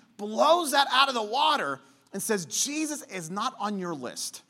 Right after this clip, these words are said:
because he made the list." So he is not a created being. He is the creator himself, which means he is uncreated,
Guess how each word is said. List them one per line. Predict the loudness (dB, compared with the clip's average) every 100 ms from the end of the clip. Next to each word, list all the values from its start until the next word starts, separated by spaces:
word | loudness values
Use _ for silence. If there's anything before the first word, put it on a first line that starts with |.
| _ _ _ _ _ _ _ _ _ _ _ _ _ _ -20 -18 -10
because | -4 -2 -2
he | -2 -2
made | -2 -4
the | -4
list." | -4 -6 -8 -8 -14 _ _ _ _ _ _ _ _ _ _ _ _ _ _ _ _ _ _
So | 0
he | 2 2
is | 0
not | 0 -2
a | -2
created | -4 -4 -4 -4 -4 -4 -6
being. | -8 -6 -6 -6 -8 -12 -16
He | -14 -8
is | -6 -4
the | -4
creator | -2 -4 0 0 0
himself, | -2 -4 -2 0 2 0 -6 _ _ -6
which | -4
means | -4 -6
he | -6 -8
is | 0
uncreated, | 2 2 -2 -4 -4 -8 -10